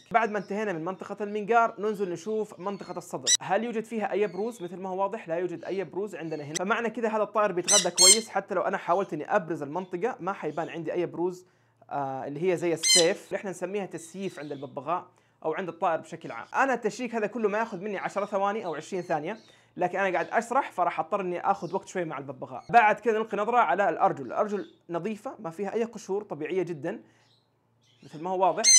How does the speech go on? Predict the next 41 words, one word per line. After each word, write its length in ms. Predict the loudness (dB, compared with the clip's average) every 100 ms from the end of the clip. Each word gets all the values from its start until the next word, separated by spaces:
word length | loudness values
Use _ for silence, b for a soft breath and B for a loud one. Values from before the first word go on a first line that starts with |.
| 6 2
ما 100 | -2
فيها 280 | 0 -2 4
أي 160 | 4
كتل 300 | 4 -2 -2
موجودة 480 | 0 -2 -2 -2 -2
ممكن 300 | -2 -6 -8
تكون، 540 | -10 -4 0 0 -2 -4
آه، 140 | -6
طبقات 440 | -4 -4 0 2 2 0 -8
غير 200 | 0 2
طبيعية. 600 | 2 0 0 2 0 -2 -4
كل 180 | -6 -2
شيء 180 | 0
موجود 520 | 2 2 0 0 -4 -6
هنا 100 | -6
طبيعي، 420 | -6 -6 -8 -10 _ b _ -8
ما 100 | -4
هي 120 | -2
مقشرة، 460 | -2 -2 -2 -2
ما 120 | -2 -4
فيها 220 | -4 -2
أي 140 | -2
كتل، 360 | -4 -4 -2 -2
ما 100 | -4
فيها 260 | -6 -4
أي 180 | -2 -2
أجسام 440 | -4 -6 -4 -4 -6 -20 b b -4
غريبة 380 | -2 0 2 2
أو 160 | 2
خارجة 480 | 0 4 4 4 -2
عن، 440 | -4 -6 -6 -6
آه، 160 | -6 -6
طور 260 | -2 -2 -2
نمو 280 | -2 -2
الببغاء 420 | -2 -6 -4 -4 -6
نفسه. 300 | -12 -4 2
الآن 240 | 6 6
وأنتم 300 | 6 2 2
بكرامة 340 | 2 4 4
نجي 140 | 2 0
لآخر 320 | 4 6 8